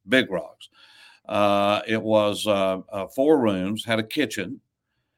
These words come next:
and had a dining room, and the fireplace was on either side of it.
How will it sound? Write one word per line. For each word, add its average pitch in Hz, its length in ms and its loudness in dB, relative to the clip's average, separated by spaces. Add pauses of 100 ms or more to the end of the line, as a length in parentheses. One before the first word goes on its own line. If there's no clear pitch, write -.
(140)
and 95 160 -8
had 120 180 2
a 139 80 0
dining 117 480 2
room, 98 340 0
and 98 100 -2
the 95 60 -4
fireplace 117 680 0
was 101 160 -6
on 107 200 0
either 107 200 -2
side 95 400 -2
of 87 160 -6
it. 95 160 -14